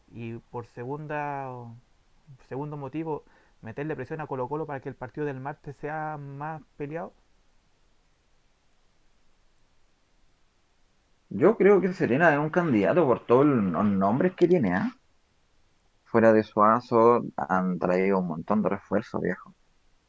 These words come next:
Speaker 2: Así que Serena es candidato sí o sí. Y con el hambre que tienen los jugadores que demuestran, yo creo que tienen todas las chances de poder salir adelante.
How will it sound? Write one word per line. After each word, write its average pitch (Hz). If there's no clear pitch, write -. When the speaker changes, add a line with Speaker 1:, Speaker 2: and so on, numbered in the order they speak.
Speaker 2:
Así 92
que 92
Serena 101
es 110
candidato 98
sí -
o 196
sí. 214
Y 185
con 143
el 101
hambre 160
que 160
tienen 160
los 151
jugadores 139
que 120
demuestran, 160
yo 120
creo 110
que -
tienen 95
todas 147
las 151
chances 147
de 139
poder 127
salir 120
adelante. 104